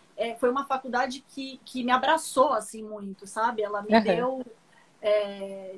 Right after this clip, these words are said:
Speaker 1: eu indico, assim, de olhos fechados, porque realmente excelentes professores, enfim... é, foi muito bom pra mim. Então, assim,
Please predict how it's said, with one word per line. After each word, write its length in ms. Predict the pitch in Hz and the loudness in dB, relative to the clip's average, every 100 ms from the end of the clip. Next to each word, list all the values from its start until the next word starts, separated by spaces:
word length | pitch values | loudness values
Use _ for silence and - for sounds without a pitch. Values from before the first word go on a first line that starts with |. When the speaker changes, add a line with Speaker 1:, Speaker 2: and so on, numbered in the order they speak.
| 214 | -6
Speaker 1:
eu 140 | 233 | -6
indico, 460 | 269 233 220 285 262 | -4 -6 -6 -4 -4
assim, 320 | - 262 277 | -4 -4 -4
de 140 | 233 | 0
olhos 340 | 233 262 311 - | 2 2 0 -6
fechados, 760 | 277 - 220 208 233 262 - | -6 -4 0 0 -2 -10 -16
porque 260 | - 240 233 | -14 -8 -4
realmente 680 | 247 269 247 226 269 - 294 | -2 -2 -4 -8 -10 -8 -6
excelentes 600 | 285 233 220 226 254 254 | -6 -4 -4 -2 -4 -6
professores, 1000 | - 247 226 240 247 240 220 214 202 202 | -8 -6 -2 2 4 4 2 0 -2 -6
enfim... 340 | 214 - 214 208 202 196 - _ - | -12 -10 -10 -12 -18 -20 -20 _ -8
é, 400 | 208 196 165 214 | -4 -4 -4 -2
foi 140 | - 262 | 4 6
muito 280 | 269 294 269 | 4 0 0
bom 220 | 240 233 | 0 0
pra 160 | 254 | -2
mim. 220 | 285 202 190 | -2 -4 -6
Então, 320 | 190 214 226 | 0 2 2
assim, 560 | 233 - 226 247 262 | -4 -6 -4 -4 -4